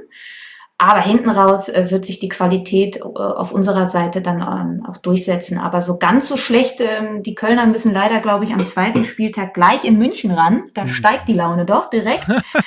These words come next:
Speaker 1: Ähm, und danach geht's, glaub ich, zu Hause gegen Bochum. Das ist dann wohl doch, äh, auch schon dann ein Pflichtsieg, wenn du, wenn du, äh, weit in der Liga bleiben möchtest.
Speaker 2: Marc, was ist deine Ein-, äh, deine Einschätzung? Wie,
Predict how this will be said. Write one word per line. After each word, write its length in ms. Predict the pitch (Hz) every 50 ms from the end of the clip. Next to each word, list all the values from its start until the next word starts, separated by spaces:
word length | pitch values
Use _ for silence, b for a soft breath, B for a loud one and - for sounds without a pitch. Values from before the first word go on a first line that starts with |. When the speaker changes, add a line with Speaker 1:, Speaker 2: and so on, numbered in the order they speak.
| B B 285 B B B -
Speaker 1:
Ähm, 580 | 226 220 220 220 214 214 214 208 208 208 202 - - -
und 140 | 214 220
danach 400 | 214 208 208 208 214 233 233 -
geht's, 240 | - 247 233 233 -
glaub 160 | 233 214 208
ich, 80 | 214 208
zu 180 | - - 190 180
Hause 260 | 190 214 226 233 226
gegen 280 | 208 214 190 202 185
Bochum. 420 | - 196 240 277 285 - 294 262 240
Das 160 | 220 214 -
ist 180 | 185 - - 214
dann 260 | 202 196 196 190 180 - - -
wohl 160 | 190 196 190
doch, 280 | 190 185 185 185 - - - -
äh, 240 | 190 185 180 180 175
auch 160 | 180 175 180
schon 240 | 175 - 190 180 180
dann 140 | 175 175 175
ein 80 | 175
Pflichtsieg, 520 | 175 - - 185 185 - - 185 180 180 -
wenn 160 | 175 175 175
du, 300 | 170 165 165 170 180 - -
wenn 180 | - 185 175 175
du, 160 | 175 175 165
äh, 260 | - 170 175 175 -
weit 240 | 175 170 165 165 -
in 160 | - 180 180
der 140 | 175 - 175
Liga 260 | 175 175 180 165 160 156
bleiben 320 | 156 156 156 156 165 170 -
möchtest. 500 | - - - - - - - - _ _ _ _ _ _ _ _ _ _ _ _ _ _ _ _ _ b b b b b b b b b b b b _ _ _ _ _ _ _ _ _ _
Speaker 2:
Marc, 300 | - 139 151 147 - -
was 140 | 147 147 143
ist 160 | 165 156 -
deine 220 | - 170 165 170 165
Ein-, 280 | 160 165 175 175 - -
äh, 260 | 170 170 165 160 160
deine 180 | 165 165 165 160
Einschätzung? 640 | 160 175 160 - 165 147 - - 143 131 127 135
Wie, 280 | 147 160 175 185 190